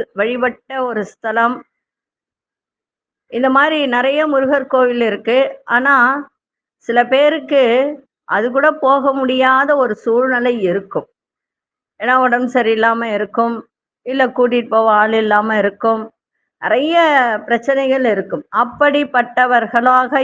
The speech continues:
இருந்தாலும் சரி, கோவிலுக்கு போய் தான் இந்த முறையை செய்யணும் அப்படின்னு கிடையாது. வீட்டிலேயே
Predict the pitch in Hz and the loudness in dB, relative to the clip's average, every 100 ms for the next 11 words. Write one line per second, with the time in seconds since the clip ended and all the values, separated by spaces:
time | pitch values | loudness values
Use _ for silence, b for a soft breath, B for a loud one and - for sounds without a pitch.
0 | 247 226 240 240 226 220 214 233 262 254 | 2 2 2 0 2 2 2 0 -4 -2
1 | 185 196 240 208 131 - _ _ _ _ | -2 0 0 0 -4 -12 _ _ _ _
2 | _ - 262 285 277 277 269 254 240 247 | _ 0 0 2 -2 -2 -2 -2 0 0
3 | 240 247 254 269 285 277 247 233 233 214 | 0 2 4 4 2 0 -2 0 0 0
4 | 208 240 269 269 269 226 226 240 240 262 | 0 0 2 0 0 -2 0 0 0 0
5 | 277 240 - 220 226 226 277 277 - 208 | 0 0 0 -2 0 0 0 -2 -4 -4
6 | 202 226 220 185 175 220 185 - - - | -2 0 2 2 2 0 0 -4 -14 -10
7 | 208 277 240 269 247 226 208 247 | -6 -4 -4 -2 0 0 2 2